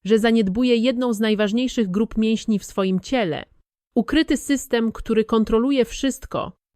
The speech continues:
od siły erekcji po kontrolę nad oddawaniem moczu. Omówimy to w następnej kolejności. Gdy to zrozumiecie, każdy aspekt Państwa zdrowia seksualnego może się zmienić.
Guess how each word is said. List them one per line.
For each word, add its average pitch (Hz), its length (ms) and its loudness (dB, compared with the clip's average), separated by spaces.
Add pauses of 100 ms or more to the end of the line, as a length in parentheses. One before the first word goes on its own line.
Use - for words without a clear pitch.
(220)
od 233 180 0
siły 277 320 2
erekcji 240 460 -2
po 226 120 -4
kontrolę 226 440 0
nad 220 160 -2
oddawaniem 214 600 0
moczu. 190 560 -2 (560)
Omówimy 240 460 4
to 247 100 0
w 214 60 -2
następnej 233 520 0
kolejności. 233 920 -2 (540)
Gdy 190 160 0
to 233 140 4
zrozumiecie, 220 880 0 (560)
każdy 254 300 2
aspekt - 400 -2
Państwa 226 440 0
zdrowia 220 360 2
seksualnego 220 760 0
może 214 260 0
się 233 160 0
zmienić. 202 720 -2